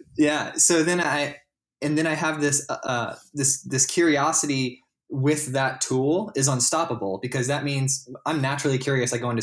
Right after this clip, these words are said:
I could go into, you could put me in a room right now with physicists. I'm gonna be like, "Ooh, who's got my knowledge? <laughs> Who's gonna, who's gonna teach me something?" Right? Like, I'm gonna find, I'm gonna make them explain physics to me, like, as if it were, you know, a herd of animals.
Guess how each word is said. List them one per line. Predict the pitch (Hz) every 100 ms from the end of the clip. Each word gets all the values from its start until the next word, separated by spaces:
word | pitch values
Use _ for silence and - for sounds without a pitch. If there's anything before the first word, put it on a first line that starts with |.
| -
I | 151
could | 220
go | 170 175
into, | 156 156 147
you | 180
could | 147
put | 185
me | 165
in | 143
a |
room | 151
right | 123
now | 120
with | -
physicists. | 139 123 117 -
I'm | 123
gonna | 120
be | 113
like, | 113 -
"Ooh, | 175 185 208 208
who's | 196 180
got | 190 180
my | 180
knowledge? | 175 165 123 127 - 220 - 226
<laughs> | 285 - -
Who's | 226 208
gonna, | 226 220
who's | 190 202 202
gonna | 208 196
teach | 208 196
me | 175
something?" | 156 143 135 131
Right? | 127 143 151
Like, | 143 135 - - -
I'm | 151
gonna | 156 151
find, | 156 147
I'm | 151
gonna | 151
make | 147 147
them | 147 143
explain | 131 - 143 143 139
physics | 139 139 135 -
to | 123
me, | 120 117
like, | 117 -
as | 127 120 -
if | - -
it | 127 117
were, | 120 117 117 -
you | 123
know, | 113 -
a | 113
herd | 123 123
of | 117
animals. | 120 110 98 -